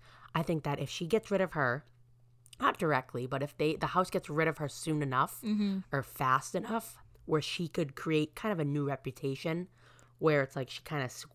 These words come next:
Speaker 1: like, leans into the alliance a
Speaker 2: Yep.
Speaker 1: little more and has Lolo out of the way.
Speaker 2: Separate herself.
Speaker 1: She could either separate herself or just be, like,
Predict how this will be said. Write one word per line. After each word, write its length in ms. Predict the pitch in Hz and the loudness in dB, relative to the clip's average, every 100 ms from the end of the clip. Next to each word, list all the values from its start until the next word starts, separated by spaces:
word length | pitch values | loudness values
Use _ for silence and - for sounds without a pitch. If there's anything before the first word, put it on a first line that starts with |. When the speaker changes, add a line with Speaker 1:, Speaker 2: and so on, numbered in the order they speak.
| - | -6
Speaker 1:
like, 140 | 151 - | -4 -4
leans 420 | 143 143 139 139 151 | -2 0 0 0 -2
into 220 | 139 139 | -2 -2
the 160 | 131 | 0
alliance 440 | 131 127 127 127 214 | 0 0 0 0 2
a 40 | |
Speaker 2:
Yep. 120 | 202 | 4
Speaker 1:
little 140 | 196 131 | 4 4
more 440 | 131 135 170 220 - | 2 2 2 0 -6
and 100 | 139 | -4
has 160 | 135 | -4
Lolo 320 | 127 135 135 | -2 0 2
out 80 | 131 | 0
of 60 | 127 | 0
the 80 | 123 | -2
way. 240 | 123 127 | 0 2
Speaker 2:
Separate 400 | 202 - 190 190 | 2 2 -2 -2
herself. 440 | 190 - 196 196 - _ - | -4 -4 -4 -6 -10 _ -6
Speaker 1:
She 140 | - | -2
could 80 | 202 | 2
either 160 | 208 175 | 4 4
separate 380 | 196 202 233 170 | 2 2 2 2
herself 320 | 139 143 131 | 0 -2 -2
or 80 | 160 | -2
just 260 | 143 139 135 | -2 -2 -2
be, 200 | 151 151 | -4 -2
like, 220 | 135 123 | -2 -6